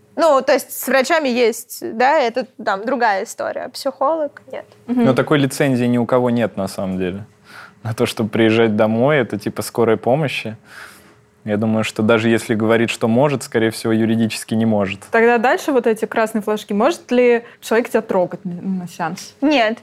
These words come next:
Speaker 1: М, психолог может про это сказать или спросить в каких-то ситуациях. Ну, например, я могу сказать клиенту, вс-, ну, если это правда так, в какой-то ситуации, на какой-то дистанции отношений и так далее,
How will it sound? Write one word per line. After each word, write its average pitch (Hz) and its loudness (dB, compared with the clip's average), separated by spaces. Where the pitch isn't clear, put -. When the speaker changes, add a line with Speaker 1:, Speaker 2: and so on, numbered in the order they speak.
Speaker 1:
М, 226 -2
психолог 339 0
может 285 0
про 277 2
это 311 -2
сказать 320 0
или 285 -4
спросить 269 -4
в 269 4
каких-то 269 -4
ситуациях. 330 -4
Ну, 320 6
например, 285 4
я 285 2
могу 277 -2
сказать 262 -2
клиенту, 359 0
вс-, - -12
ну, 262 0
если 202 0
это 196 -4
правда 226 2
так, 415 -2
в - -20
какой-то 220 0
ситуации, 294 -2
на 302 0
какой-то 240 2
дистанции 208 -6
отношений 214 -4
и 220 -8
так 233 -2
далее, 415 2